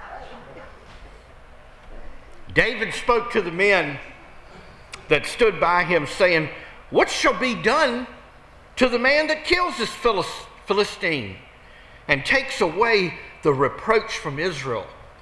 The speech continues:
And he asked a question because he was indignant. He couldn't believe that nobody was gonna go up there and take that devil out. He couldn't believe that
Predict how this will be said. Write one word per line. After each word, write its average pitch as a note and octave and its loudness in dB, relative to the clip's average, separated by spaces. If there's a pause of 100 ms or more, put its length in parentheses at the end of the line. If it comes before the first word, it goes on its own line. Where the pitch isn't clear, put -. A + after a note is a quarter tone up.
(380)
And F2+ -10
he C#4+ -4
asked A3+ -2
a - -10
question D#3 -4 (1300)
because G3 2
he C4 -4
was B3 -2
indignant. F#3 -4
He B3+ -6
couldn't B3 -6
believe A3+ -2 (400)
that F#3+ 0
nobody A#3 2
was G3 -2
gonna A3 -4
go A3+ 0
up A3 -4
there A3+ 0
and E3+ -4
take B3+ -4
that A#3 0
devil F#3+ 2
out. A#3 -4
He D#4+ -6
couldn't F4 -2
believe E4 -4
that C#3 -2